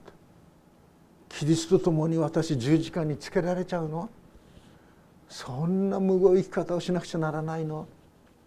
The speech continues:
表面的なそう見えますよね。でも、「もはや我生くるにあらず、キリスト我がうちにありて生くるなり」。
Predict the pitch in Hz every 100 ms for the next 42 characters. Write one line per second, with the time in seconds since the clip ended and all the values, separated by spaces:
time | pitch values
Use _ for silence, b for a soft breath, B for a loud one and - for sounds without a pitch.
0 | _ _ - - - _ _ _ _ _
1 | _ _ _ _ _ _ _ _ - 156
2 | 151 147 135 135 127 117 - 135 131 135
3 | 135 131 - 104 98 107 - - _ _
4 | _ _ _ _ - - - _ _ _
5 | - 131 160 165 151 - - - - -
6 | - - - _ _ - 120 143 147 160
7 | 160 156 165 - - _ _ _ _ _
8 | - 131 147 156 165 - 127 - 165 151
9 | 156 156 135 127 120 127 117 - - 170
10 | 220 - 214 190 196 185 190 180 - 185
11 | 165 170 160 156 - 139 135 107